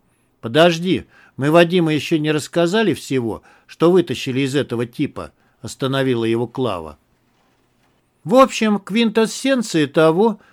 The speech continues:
что мы выколотили из начальника фонда помощи детям сталкеров Владимира Константиновича Славомирского, весьма интересно», продолжил Тимур. «Во-первых, как, в общем-то, мы и догадывались,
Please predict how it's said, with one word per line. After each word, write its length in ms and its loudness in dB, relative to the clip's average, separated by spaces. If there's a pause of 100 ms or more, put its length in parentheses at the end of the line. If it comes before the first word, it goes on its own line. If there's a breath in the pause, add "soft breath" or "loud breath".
что 220 0
мы 140 4
выколотили 600 0
из 120 0
начальника 640 0
фонда 360 0
помощи 480 -2
детям 360 -2
сталкеров 680 -2 (320 soft breath)
Владимира 480 2
Константиновича 960 -2
Славомирского, 880 -2
весьма 380 0
интересно», 760 -4 (420 soft breath)
продолжил 560 2
Тимур. 500 -6 (480 soft breath)
«Во-первых, 540 4
как, 240 0
в 60 4
общем-то, 440 2
мы 200 0
и 160 -2
догадывались, 760 0